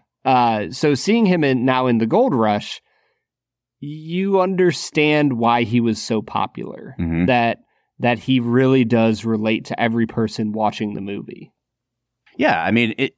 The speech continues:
Speaker 2: you know, this movie comes out at the height of the Roaring Twenties, and I think that's reflected, like, in the costumes of the girls at the dance halls. Those don't seem hi-, period accurate to me, but,
Speaker 1: <laughs>
Speaker 2: but what do I know? Uh,
Speaker 1: Yeah, who's to say?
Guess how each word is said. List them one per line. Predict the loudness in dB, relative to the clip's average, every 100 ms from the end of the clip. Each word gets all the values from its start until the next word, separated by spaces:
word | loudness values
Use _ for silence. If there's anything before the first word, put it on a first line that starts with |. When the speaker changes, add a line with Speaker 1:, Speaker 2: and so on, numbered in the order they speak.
| _
Speaker 2:
you | 0
know, | 0
this | 0
movie | 0 0
comes | 0 0 2
out | 0
at | -2
the | -6
height | -6 -6 -6 -6
of | -4 -2 -4
the |
Roaring | -4 -2 0 -2
Twenties, | -2 0 2 0 -2
and | -4
I |
think | -2 -2
that's | -2 -4
reflected, | -4 -4 -2 -2 -2
like, | -2 -2
in | -4
the | -4
costumes | -4 -4 -2 0 0
of | 0
the | -2
girls | -2 -2 -2
at | -4
the | -4
dance | -6 -4 -2
halls. | -2 -2 -2 -6
Those | -4 -2
don't | -2
seem | 0 0 0 -4 _ -6
hi-, | -6 -4
period | -2 0 0 -2
accurate | -2 0 -2 -2
to | -2
me, | 0 0 -2 -2
but, | -2 0 -4 -4
Speaker 1:
<laughs> | -2
Speaker 2:
but | 0 2
what |
do | 2 0
I | 0
know? | 0 -2 _ _ _ _ _
Uh, | 0 2 2
Speaker 1:
Yeah, | 2
who's | 2 0
to | -4
say? | -2 -2 -2